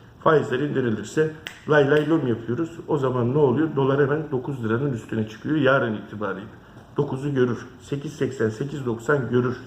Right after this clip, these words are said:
Sekiz altmış dört, sekiz elli dört aşılır. Zaten dün sekiz yirmi beş, sekiz yirmi altıya geri çekildikten sonra bu sabah itibariyle burada on kuruş diyoruz ama bu on kuruşluk se-, sert hareketi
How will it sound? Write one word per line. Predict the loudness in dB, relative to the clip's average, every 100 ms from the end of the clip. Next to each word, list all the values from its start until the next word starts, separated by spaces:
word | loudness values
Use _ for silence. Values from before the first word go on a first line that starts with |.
| -6
Sekiz | -4 0
altmış | -2 -2 -6 -2
dört, | -2 -2
sekiz | -8 -4 0
elli | 0 0
dört | -2 -2 -2
aşılır. | -2 0 2 0 -2 -14 -20 -20 -20 -20 -20 -20 -20 -20 -20 -20 -20 -20 -20 -20 -20 -20 -20 -8
Zaten | 0 2 4 0 0 -10 -14 -2
dün | 0 0
sekiz | -2 -4 -2
yirmi | -2 -2
beş, | -2
sekiz | -4 -6 -4
yirmi | 0 2
altıya | 2 0 -2
geri | -2 -4
çekildikten | -6 -6 -6 -4 2 2
sonra | 2 -2 0 0 -4 -12 -20 -10
bu | -6
sabah | 2 2 4
itibariyle | 0 -2 0 2 2 -2 -4 -8 -18 -14 -4
burada | 0 2
on | 4 2
kuruş | 2 -4 -6 -4
diyoruz | -2 0 0
ama | 0 -2
bu | -2
on | 0 0 0
kuruşluk | -6 -8 -14
se-, | -14 -8 -8 -8
sert | -2 0 0
hareketi | 0 -2 -4 -8